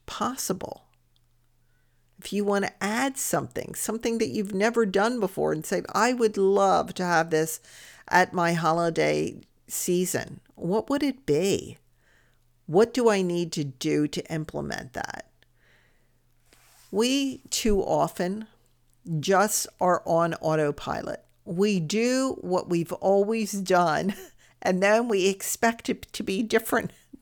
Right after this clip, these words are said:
<laughs> than it is. I think that's also the definition of crazy, and I have been there, and I work toward being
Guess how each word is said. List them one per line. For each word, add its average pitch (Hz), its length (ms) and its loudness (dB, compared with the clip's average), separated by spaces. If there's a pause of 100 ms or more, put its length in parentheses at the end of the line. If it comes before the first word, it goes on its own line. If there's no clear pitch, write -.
(140)
<laughs> - 460 -20
than 208 280 6
it 233 120 6
is. - 640 0 (540)
I - 120 -12
think 202 180 -2
that's 190 220 0
also 190 460 2
the 175 140 0
definition 175 580 0
of 165 140 -6
crazy, 254 680 0
and 202 380 -2
I 247 300 4
have 233 460 2
been 226 220 0
there, 147 380 0
and 165 160 2
I 170 180 4
work 180 480 0
toward 180 340 0
being 180 240 0